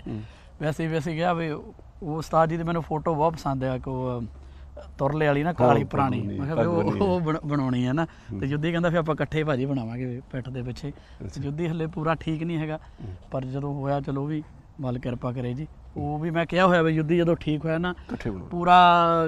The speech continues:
Speaker 2: ਖਾੜਾ ਵੀ ਅਸੀਂ ਰਿਕਾਰਡ ਕਰਾਂਗੇ, ਜਿਹੜਾ ਬਾਰ ਬਾਬਾ ਬੰਦਾ ਬਹਾਦਰ ਉਸਤਾਦ ਜੀ ਗਾਉਂਦੇ ਹੁੰਦੇ ਸੀ,
Speaker 1: ਹਾਂ।
Speaker 2: ਉਹਦਾ ਪੂਰਾ ਕਿੱਸਾ ਰਿਕਾਰਡ ਕਰਾਂਗੇ,
Speaker 1: ਹੂੰ।
Speaker 2: ਕਿਉਂਕਿ ਸ਼ਹੀਦਾਂ ਦਾ ਪਹਿਰਾ ਬੜਾ, ਹਾਂਜੀ,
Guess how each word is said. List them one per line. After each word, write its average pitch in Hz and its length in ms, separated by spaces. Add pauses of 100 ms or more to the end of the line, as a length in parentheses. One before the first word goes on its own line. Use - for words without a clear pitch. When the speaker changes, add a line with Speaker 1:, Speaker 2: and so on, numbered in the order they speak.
(220)
Speaker 2:
ਖਾੜਾ 165 340
ਵੀ 170 160
ਅਸੀਂ 160 160
ਰਿਕਾਰਡ 143 280
ਕਰਾਂਗੇ, 151 220
ਜਿਹੜਾ 165 140
ਬਾਰ 147 280
ਬਾਬਾ 156 220
ਬੰਦਾ 151 280
ਬਹਾਦਰ 143 240
ਉਸਤਾਦ 143 300
ਜੀ 135 140
ਗਾਉਂਦੇ 131 200
ਹੁੰਦੇ 127 200
ਸੀ, 113 120
Speaker 1:
ਹਾਂ। 104 460 (160)
Speaker 2:
ਉਹਦਾ 185 160
ਪੂਰਾ 175 300
ਕਿੱਸਾ 165 380
ਰਿਕਾਰਡ 139 260
ਕਰਾਂਗੇ, 123 380
Speaker 1:
ਹੂੰ। - 280
Speaker 2:
ਕਿਉਂਕਿ 151 440
ਸ਼ਹੀਦਾਂ 139 500
ਦਾ 160 100
ਪਹਿਰਾ 160 320
ਬੜਾ, 139 280 (600)
ਹਾਂਜੀ, 151 240